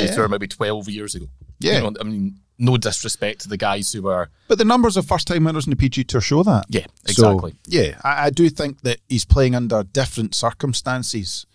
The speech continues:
Speaker 1: Taylor Gooch, but he's still playing good golf.
Speaker 2: And he's still beating them all. That's the
Speaker 1: Yeah.
Speaker 2: thing, isn't it?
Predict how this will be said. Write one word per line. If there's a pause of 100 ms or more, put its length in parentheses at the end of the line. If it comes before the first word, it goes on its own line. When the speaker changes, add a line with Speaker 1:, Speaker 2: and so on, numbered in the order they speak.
(420)
Speaker 1:
Taylor
Gooch, (140)
but (1160)
he's
still
playing
good
golf.
Speaker 2:
And
he's
still
beating
them
all.
That's
the
Speaker 1:
Yeah.
Speaker 2:
thing,
isn't
it?